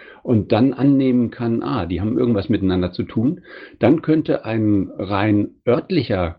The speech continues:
Kontakt auch ein echter ko-, sozialer Kontakt sein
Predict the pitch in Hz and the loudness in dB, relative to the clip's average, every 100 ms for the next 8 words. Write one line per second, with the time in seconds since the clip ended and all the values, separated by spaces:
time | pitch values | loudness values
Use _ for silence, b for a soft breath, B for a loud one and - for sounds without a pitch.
0 | - 107 98 123 139 - - B B B | -2 0 0 -2 -6 -12 -16 B B B
1 | 131 - 131 - 147 120 101 101 117 110 | -6 -4 -4 -4 -4 -4 -6 -4 -2 -2
2 | 95 87 87 92 104 - 131 151 | -2 -4 -4 -6 -6 -6 -4 -4